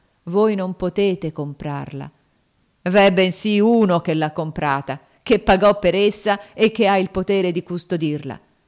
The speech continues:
Non importa, non importa, voi non potete farmi alcun male." "Oh, io non posso", disse Legree ghignando.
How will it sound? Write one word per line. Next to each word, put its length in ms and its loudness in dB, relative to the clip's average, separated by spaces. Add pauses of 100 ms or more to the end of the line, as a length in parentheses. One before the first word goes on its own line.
(160)
Non 220 -6
importa, 600 -4 (280)
non 240 -6
importa, 680 -12 (360)
voi 340 0
non 160 -6
potete 360 -8
farmi 400 -6
alcun 360 -8
male." 380 -8 (840)
"Oh, 440 2 (100)
io 320 4
non 240 4
posso", 580 2 (500)
disse 360 -6
Legree 360 -4
ghignando. 680 -8